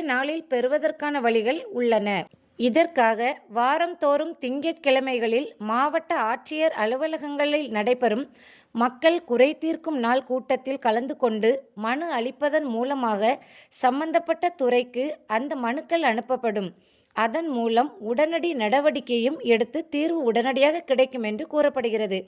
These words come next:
அதாவது, நாம வந்து ஒவ்வொரு நாள் ஒவ்வொரு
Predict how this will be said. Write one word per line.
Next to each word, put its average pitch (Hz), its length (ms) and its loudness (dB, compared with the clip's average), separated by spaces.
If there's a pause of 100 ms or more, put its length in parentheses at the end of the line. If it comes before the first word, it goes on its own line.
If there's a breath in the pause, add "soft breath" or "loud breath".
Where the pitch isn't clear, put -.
(520 soft breath)
அதாவது, 240 460 2 (140)
நாம 240 280 -2
வந்து 254 260 -2
ஒவ்வொரு 254 400 2
நாள் 226 300 0 (200)
ஒவ்வொரு 262 380 0